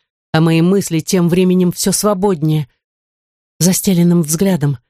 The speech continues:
Встретившись с чёрным янтарём, я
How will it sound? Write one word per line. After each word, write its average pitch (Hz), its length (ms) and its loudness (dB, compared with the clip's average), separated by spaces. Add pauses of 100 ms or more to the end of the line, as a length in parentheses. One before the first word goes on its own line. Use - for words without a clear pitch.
(680)
Встретившись - 760 -4
с - 160 -4
чёрным 151 420 0
янтарём, 165 560 0
я 165 240 0